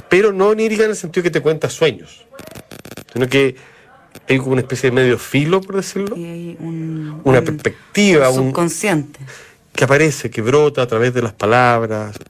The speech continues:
Speaker 1: eh, de los adjetivos que le pone a ciertas palabras, y sobre todo mezcla las emociones, que esto es muy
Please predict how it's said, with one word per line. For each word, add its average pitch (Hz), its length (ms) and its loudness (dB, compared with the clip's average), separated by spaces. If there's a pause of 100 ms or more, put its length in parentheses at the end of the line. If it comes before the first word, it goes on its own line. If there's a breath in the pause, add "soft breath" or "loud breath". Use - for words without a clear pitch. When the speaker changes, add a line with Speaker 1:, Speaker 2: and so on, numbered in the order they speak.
Speaker 1:
eh, 95 240 -12 (460)
de 101 80 -8
los 101 100 0
adjetivos 113 540 -4
que - 140 -12
le 98 80 -10
pone 104 200 -2
a 95 60 -4
ciertas - 280 -12
palabras, 110 520 0 (440 loud breath)
y 147 60 -12
sobre 131 260 4
todo 214 520 2
mezcla 156 320 0
las 156 160 4
emociones, 131 680 -2 (220)
que - 80 -20
esto - 120 -18
es 104 60 -10
muy 120 520 -6